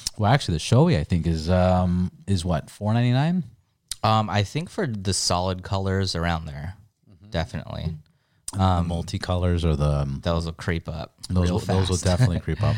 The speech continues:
Speaker 2: <laughs> Real fast.
Speaker 1: And then the, the Sena's, like, three fifty or four hundred bucks.
Speaker 2: Approximately.
Speaker 1: So nine hundred dollars versus one ninety-nine all built in.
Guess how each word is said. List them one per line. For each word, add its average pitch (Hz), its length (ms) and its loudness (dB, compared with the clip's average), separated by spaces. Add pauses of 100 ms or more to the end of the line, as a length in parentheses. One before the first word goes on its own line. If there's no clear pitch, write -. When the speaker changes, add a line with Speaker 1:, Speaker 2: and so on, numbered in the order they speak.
Speaker 2:
<laughs> - 100 -16
Real 92 280 2
fast. 80 600 -4
Speaker 1:
And 95 160 2
then 95 140 4
the, 85 120 -6
the 90 140 -6
Sena's, 95 460 -2
like, 82 300 -6 (680)
three 98 220 0
fifty 95 360 -4
or 87 60 -4
four 87 220 -4
hundred 87 220 -2
bucks. 92 420 -4 (120)
Speaker 2:
Approximately. - 760 -4 (100)
Speaker 1:
So 110 380 0 (340)
nine 123 380 2
hundred 131 320 2
dollars 90 580 -2 (400)
versus 92 400 -2
one 101 220 2
ninety-nine 90 560 2
all 90 180 -2
built 90 320 -2
in. 123 320 0